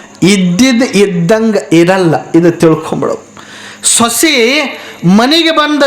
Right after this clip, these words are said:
ಘಳಿಗೆಯೊಳಗೆ ಭಾಳ ಚಲೋ ಇರ್ತಾಳ, ವರ್ಷ ಒಪ್ಪತ್ತು ಹೋದ ಮೇಲೆ. ಇನ್ನು ಸೊಸಿಗೊಂದು ಮಾತು ಹೇಳ್ತೀನಿ, ಅತ್ತಿ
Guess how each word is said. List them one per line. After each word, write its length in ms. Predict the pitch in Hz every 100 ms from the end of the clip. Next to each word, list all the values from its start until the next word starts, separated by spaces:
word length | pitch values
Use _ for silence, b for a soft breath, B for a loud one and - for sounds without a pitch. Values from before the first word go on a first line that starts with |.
| 233
ಘಳಿಗೆಯೊಳಗೆ 720 | 226 294 302 294 277 302 311 254
ಭಾಳ 280 | 254 294 294
ಚಲೋ 400 | 302 294 294 311
ಇರ್ತಾಳ, 540 | 294 285 285 247 208 202 254 - - - - - - - - - - - -
ವರ್ಷ 360 | 139 180 202 -
ಒಪ್ಪತ್ತು 460 | 185 190 180 - 185
ಹೋದ 140 | 185
ಮೇಲೆ. 560 | 190 185 214 214 - - - - - - - - - B B B B B -
ಇನ್ನು 220 | 214 226
ಸೊಸಿಗೊಂದು 640 | - 233 - 254 247 233
ಮಾತು 360 | 214 196 190 170
ಹೇಳ್ತೀನಿ, 360 | 147 - 131 - B B B 247
ಅತ್ತಿ 840 | 311 - - 220 233 294 226